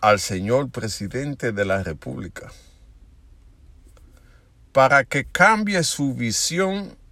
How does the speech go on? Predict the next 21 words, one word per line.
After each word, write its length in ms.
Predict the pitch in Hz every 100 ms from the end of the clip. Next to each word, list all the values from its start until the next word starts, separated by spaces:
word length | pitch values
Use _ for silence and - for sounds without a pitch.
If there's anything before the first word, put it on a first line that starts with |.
| - _ _ _ _ _ -
de 220 | 113 123
su 220 | 110 175 190
funcionario 920 | 175 143 120 113 117 151 143 135 131 127 _ - _ _ _ _ _ -
de 200 | 123 120
querer 600 | 113 110 139 156 151 - _ -
conquistar 960 | 127 120 101 - 98 - 135 143 139 - -
alcalde 960 | 104 98 90 135 156 147 135 143 - - - _ _ _ - _ _ _ _ _ _ -
de 140 | 113
una 260 | 127 127 110
manera 680 | 101 101 117 113 104 95 -
no 420 | 101 104 110 117
muy 260 | 104 101 87
transparente. 800 | 92 85 85 85 76 62 - - - _ _ _ _ _ _ _ _ - _ _ - - - -
Donde 460 | 107 143 131 135
hay 200 | 170 220
que 180 | - 156
trabajar 840 | 143 131 123 117 139 170 190 - -
es 200 | 143 151
en 120 | 143
el 160 | 131 101
pueblo, 560 | - 147 165 123 78